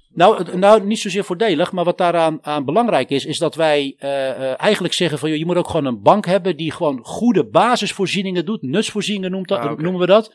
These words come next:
Speaker 2: Ja.
Speaker 1: En dan kun je als, als overheid, kun je dat natuurlijk veel makkelijker, kun je dat ook, eh,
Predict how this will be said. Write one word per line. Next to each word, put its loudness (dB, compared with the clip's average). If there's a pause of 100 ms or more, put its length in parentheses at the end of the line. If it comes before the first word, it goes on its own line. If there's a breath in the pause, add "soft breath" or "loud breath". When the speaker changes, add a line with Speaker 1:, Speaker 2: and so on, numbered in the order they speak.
(140 loud breath)
Speaker 2:
Ja. -14
Speaker 1:
En -6
dan -2
kun -2
je 2
als, 0
als -4
overheid, 2
kun -4
je 0
dat 2
natuurlijk -6
veel 0
makkelijker, -2
kun -4
je -2
dat -2
ook, -4
eh, 2